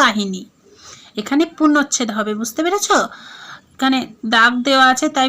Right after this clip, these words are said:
পূর্ণচ্ছেদটা বোঝা যাচ্ছে না, ঠিক আছে? তারপরে আছে, ইতিহাসের দিক থেকে দক্ষিণ ভারতের আর্য সভ্যতার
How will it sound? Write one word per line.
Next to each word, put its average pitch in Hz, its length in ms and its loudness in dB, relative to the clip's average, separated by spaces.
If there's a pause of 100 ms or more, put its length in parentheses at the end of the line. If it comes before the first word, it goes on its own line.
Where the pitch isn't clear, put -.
পূর্ণচ্ছেদটা 247 680 -2 (100)
বোঝা 226 340 2
যাচ্ছে 185 380 -6
না, 196 80 -12 (800)
ঠিক 302 160 -8 (100)
আছে? 302 240 -4 (520)
তারপরে 233 340 0 (120)
আছে, 240 180 -4 (200)
ইতিহাসের 285 560 -2 (100)
দিক 220 140 -4 (140)
থেকে 240 220 -4 (220)
দক্ষিণ 226 440 0 (140)
ভারতের 226 440 -2 (240)
আর্য 214 260 -2 (200)
সভ্যতার 240 500 -2